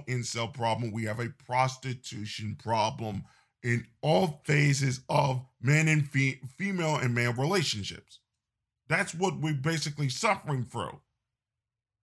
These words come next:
And in a similar way, they say, "I got mine, you can't get yours." Ha, ha, ha. It's envy.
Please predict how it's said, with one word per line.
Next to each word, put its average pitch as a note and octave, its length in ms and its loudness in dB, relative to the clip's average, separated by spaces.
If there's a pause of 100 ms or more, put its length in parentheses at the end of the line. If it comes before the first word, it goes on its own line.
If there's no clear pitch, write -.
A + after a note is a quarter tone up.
(1400)
And C#3+ 240 4 (100)
in D3+ 140 2
a D3+ 120 4
similar G3 540 0
way, E3+ 560 -2 (1040)
they D#3+ 280 2
say, D3+ 360 4
"I F3 200 4
got D#3+ 280 4
mine, C#3+ 360 4
you C3+ 100 0
can't C3+ 340 -2
get B2 240 -2
yours." A2+ 400 -2
Ha, A#2+ 80 0
ha, B2 300 4
ha. A#2 280 2
It's D3 160 -8
envy. D#3+ 380 -4